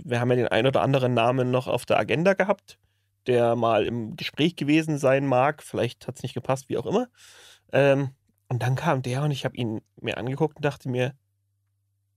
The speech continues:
„Bitte sag mir, dass der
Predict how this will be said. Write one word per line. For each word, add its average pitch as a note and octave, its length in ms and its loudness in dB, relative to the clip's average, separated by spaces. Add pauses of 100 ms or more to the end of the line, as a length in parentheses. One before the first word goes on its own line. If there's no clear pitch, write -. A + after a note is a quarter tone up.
(1900)
„Bitte - 220 -6
sag C3 240 -10
mir, A#2 100 -8
dass A#2 160 -12
der F#2 180 -2